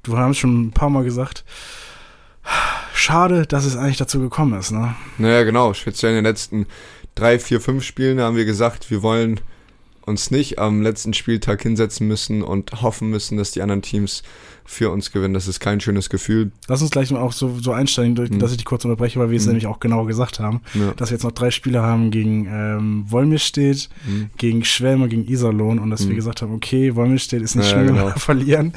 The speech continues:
Speaker 2: Ja.
Speaker 1: aber die am schlagbarsten, das haben wir auch ganz vorsichtig formuliert natürlich, das ging ja einfach nur um die Tabellenkonstellation,
Speaker 2: Genau.
Speaker 1: ähm,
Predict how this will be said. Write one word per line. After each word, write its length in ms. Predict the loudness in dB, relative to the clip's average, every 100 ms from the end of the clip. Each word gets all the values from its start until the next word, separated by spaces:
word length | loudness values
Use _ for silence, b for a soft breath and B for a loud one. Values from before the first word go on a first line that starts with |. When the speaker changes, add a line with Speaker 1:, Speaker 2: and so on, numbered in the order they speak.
| B
Speaker 2:
Ja. 220 | 0 2
Speaker 1:
aber 200 | 2 2
die 160 | 2 2
am 160 | 2
schlagbarsten, 960 | 2 2 2 2 0 2 2 4 2 0
das 140 | 2
haben 120 | 2 2
wir 100 | 2
auch 80 |
ganz 160 | -2 -2
vorsichtig 400 | 0 0 0 -4
formuliert 400 | -4 -2 0 0
natürlich, 420 | 0 0 -2 0
das 300 | -4 -6 -8 B B B
ging 100 | -2
ja 120 | 0 2
einfach 160 | 2
nur 80 | 2
um 40 |
die 120 | 2 0
Tabellenkonstellation, 960 | 2 4 2 0 -2 -4 -4 -2 -2
Speaker 2:
Genau. 240 | 0 0 -2 B -8
Speaker 1:
ähm, 640 | -4 -2 0 0 0 -4